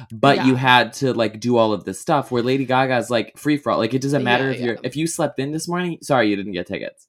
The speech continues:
Speaker 2: Yeah, uh, that's frustrating in its own way. I feel like what was nice about, what was nice about Taylor's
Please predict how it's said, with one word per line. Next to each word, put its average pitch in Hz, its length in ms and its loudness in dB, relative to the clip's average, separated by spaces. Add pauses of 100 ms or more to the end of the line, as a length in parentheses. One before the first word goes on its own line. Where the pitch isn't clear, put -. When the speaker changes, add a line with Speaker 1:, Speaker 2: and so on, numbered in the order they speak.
(160)
Speaker 2:
Yeah, 175 540 -10
uh, 226 300 -6
that's 254 300 -8
frustrating 165 560 -10
in 165 140 -12
its 165 160 -16
own - 200 -16
way. - 340 -14 (160)
I 233 80 0
feel 285 180 -2
like 247 320 -2 (380)
what 214 160 -4
was 196 180 -6
nice 208 320 -4
about, 151 300 -6 (460)
what 220 180 -4
was 254 160 0
nice 294 340 -2
about 180 260 -4
Taylor's 156 600 -10